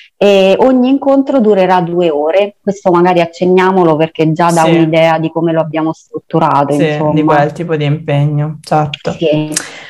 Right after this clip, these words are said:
Speaker 2: E quindi partiremo proprio un po' dall'esplorare che cosa è il controllo, no? E di questo ne abbiamo già parlato un pochino anche in altre dirette che abbiamo fatto insieme, in alcuni dei nostri post.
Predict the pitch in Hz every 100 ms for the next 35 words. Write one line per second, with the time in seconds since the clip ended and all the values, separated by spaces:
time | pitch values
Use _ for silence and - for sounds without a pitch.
0 | - - _ _ _ _ 240 220 - 453
1 | 269 202 190 - 233 202 175 170 202 220
2 | 226 214 202 196 180 175 - 185 175 175
3 | 185 190 170 165 - 175 - 185 165 160
4 | 165 165 143 - 156 160 - 165 160 165
5 | 156 - 160 160 160 160 170 233 185 180
6 | 185 196 - 175 156 165 165 156 156 165
7 | 165 175 160 156 160 160 160 170 160 170
8 | 160 151 165 170 156 160 165 170 165 165
9 | 151 151 165 156 151 156 151 139 - 151
10 | 143 - 165 165 170 156 160 - 170 156
11 | 151 151 143 - 156 - - 160 165 -